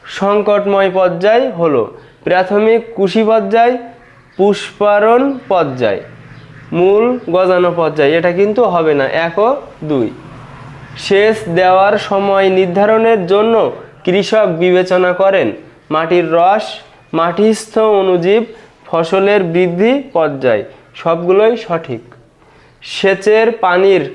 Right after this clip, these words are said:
কার্যকারিতা বৃদ্ধি করা যায় সময় মতো সেচ দিয়ে, পাকা নালা তৈরি করে, পরিমাণ মতো সেচ দিয়ে। সঠিক উত্তর সবগুলো। ফল চাষে যে পদ্ধতিতে সেচ প্রদান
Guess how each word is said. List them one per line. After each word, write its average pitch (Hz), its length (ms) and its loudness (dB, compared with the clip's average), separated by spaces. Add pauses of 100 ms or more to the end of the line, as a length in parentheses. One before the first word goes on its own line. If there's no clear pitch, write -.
(120)
কার্যকারিতা 180 840 0 (440)
বৃদ্ধি 185 420 0
করা 208 260 0 (100)
যায় 127 180 0 (300)
সময় 185 440 0
মতো 185 160 -2 (140)
সেচ 180 220 0 (120)
দিয়ে, 185 180 2 (460)
পাকা 175 300 0
নালা 180 380 2
তৈরি 175 320 0
করে, 180 200 2 (420)
পরিমাণ 180 440 2 (100)
মতো 180 180 -2 (120)
সেচ 226 260 2 (260)
দিয়ে। 131 200 2 (400)
সঠিক 175 360 -2
উত্তর 202 300 0 (260)
সবগুলো। 160 500 -4 (1400)
ফল 180 360 2 (240)
চাষে 196 420 2 (840)
যে 165 220 0 (140)
পদ্ধতিতে 202 640 0 (140)
সেচ 180 360 -2
প্রদান 185 360 2